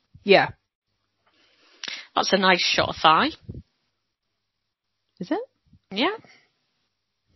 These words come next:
Speaker 1: You see my leg?
Speaker 2: Yeah.
Speaker 1: Can you?
Speaker 2: Yeah.
Speaker 1: I, I thought it angled it so the, okay. Um, you seen. Vaughan is visiting
Speaker 2: <laughs>
Speaker 1: Paulette.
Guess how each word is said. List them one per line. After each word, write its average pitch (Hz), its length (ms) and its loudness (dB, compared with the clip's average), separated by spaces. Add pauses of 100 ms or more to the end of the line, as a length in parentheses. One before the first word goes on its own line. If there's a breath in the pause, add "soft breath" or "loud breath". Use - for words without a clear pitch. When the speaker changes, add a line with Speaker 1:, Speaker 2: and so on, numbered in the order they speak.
Speaker 1:
You 269 100 -4
see - 120 -4
my 311 140 2
leg? 311 340 2 (380)
Speaker 2:
Yeah. 359 320 2 (3000)
Speaker 1:
Can 494 160 4
you? 151 300 6 (320)
Speaker 2:
Yeah. 320 280 2 (400)
Speaker 1:
I, 359 100 2 (120)
I 330 160 4
thought 339 240 6
it 277 160 6
angled 254 340 6
it 208 180 4
so 233 140 6
the, 214 220 2
okay. 175 320 0 (840 loud breath)
Um, 254 480 8 (120)
you 302 200 4
seen. 151 380 -6 (280)
Vaughan 330 400 8
is 277 120 2
visiting 466 400 6
Speaker 2:
<laughs> - 80 4
Speaker 1:
Paulette. 160 380 6